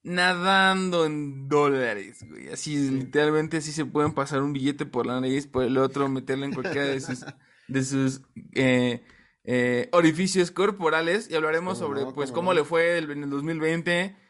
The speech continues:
Speaker 1: hablando de marmaja a la compañía.
Speaker 2: Ok.
Speaker 1: Y para terminar, nuestra cabecita de algodón,
Speaker 2: <laughs>
Speaker 1: nuestro presidente de México,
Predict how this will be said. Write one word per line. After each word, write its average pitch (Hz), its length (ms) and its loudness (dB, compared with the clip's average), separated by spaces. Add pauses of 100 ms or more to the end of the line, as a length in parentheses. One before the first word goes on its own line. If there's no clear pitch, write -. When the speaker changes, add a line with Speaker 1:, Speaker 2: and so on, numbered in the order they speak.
(200)
Speaker 1:
hablando 151 340 2
de 147 140 2
marmaja 143 960 -4
a 135 120 -10
la 120 160 -4
compañía. 113 680 -6 (600)
Speaker 2:
Ok. 107 120 -16 (340)
Speaker 1:
Y 269 200 2
para 233 240 6
terminar, 220 680 4 (360)
nuestra 170 420 4
cabecita 190 540 4
de 160 120 4
algodón, 160 640 0 (200)
Speaker 2:
<laughs> 165 300 -6 (240)
Speaker 1:
nuestro 165 960 4
presidente 185 680 -2
de 170 200 0
México, 196 800 -4